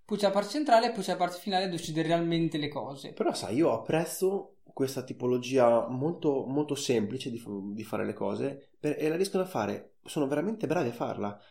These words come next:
Speaker 2: Cioè è una cosa molto semplice, che però loro riescono a fare in maniera molto abile, i fratelli Duffer. E...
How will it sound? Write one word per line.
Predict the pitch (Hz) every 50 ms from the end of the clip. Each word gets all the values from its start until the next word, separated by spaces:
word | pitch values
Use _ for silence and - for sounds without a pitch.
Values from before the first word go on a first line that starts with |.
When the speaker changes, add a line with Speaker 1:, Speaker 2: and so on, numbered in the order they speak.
| _ _
Speaker 2:
Cioè | - 214 185
è | 165
una | 170 190 190
cosa | - 208 151 131
molto | 117 135 185 220 214 - -
semplice, | - - 110 98 101 - - - -
che | -
però | - 302 226
loro | 185 202 233 208
riescono | 196 - - - 147
a | 143
fare | 143 120 110 110 104 104
in | 117 123
maniera | 131 151 190 233 254 - 277 - - -
molto | 123 120 123 139 196 240 233 - - - 101
abile, | 92 95 107 107 104
i | 101
fratelli | 98 98 - 98 98 101
Duffer. | 98 95 92 - - 143 143 - - _ _ _ _ - - - _ _ - - _ _ _
E... | - 139 143 139 139 143 143 143 147 143 143 143 - - -